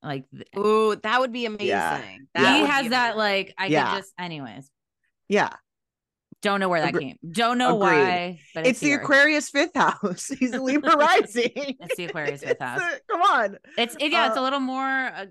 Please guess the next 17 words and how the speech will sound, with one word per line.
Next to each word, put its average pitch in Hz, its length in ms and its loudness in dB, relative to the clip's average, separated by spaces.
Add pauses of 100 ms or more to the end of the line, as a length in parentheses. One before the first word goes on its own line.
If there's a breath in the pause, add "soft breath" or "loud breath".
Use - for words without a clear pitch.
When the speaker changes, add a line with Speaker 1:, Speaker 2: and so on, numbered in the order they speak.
Speaker 1:
unconvention-, 202 760 -8
there 247 120 -4
is 302 120 -4
an 320 80 2
Speaker 3:
Yeah. - 160 0
Speaker 1:
unconventionality 175 1040 -6 (120)
to 156 480 -6
Libra 156 280 -8
rising 135 720 -8 (400)
love. 139 480 -10 (160)
Okay. 185 300 -4
Speaker 3:
It's 214 80 -6
the, 247 320 -8
again, 262 320 0
it's, 202 320 -4
it's 208 220 -4
everything's, 240 560 -6